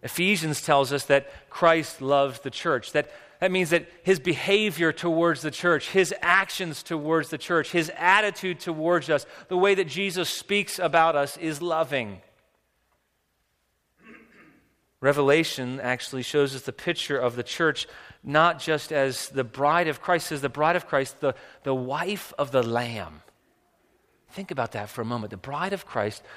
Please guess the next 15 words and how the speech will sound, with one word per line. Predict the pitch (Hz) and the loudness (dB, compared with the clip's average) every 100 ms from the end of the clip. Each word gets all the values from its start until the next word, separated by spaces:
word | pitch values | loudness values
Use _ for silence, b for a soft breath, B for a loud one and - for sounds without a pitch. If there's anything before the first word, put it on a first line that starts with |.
| B B | B B
the | 127 | -2
wife | 117 117 139 196 214 - - | -2 -2 0 0 -4 -8 -8
of | 135 | -8
the | 139 | -6
Lamb, | 123 123 117 92 | -6 -4 -6 -8
that's, | 98 170 - - - - b b b b | -8 -8 -8 -12 -14 -18 b b b b
that's | - 170 180 - | -4 -2 -2 -4
the | - 135 | -8 -4
church | 127 - - 120 101 - | -4 -4 -4 -6 -6 -8
that | 110 104 | -8 -8
we | 120 107 | -6 -4
are | |
a | 98 | -6
part | - 98 87 | -8 -12 -12
of. | 80 - - - | -16 -20 -20 -20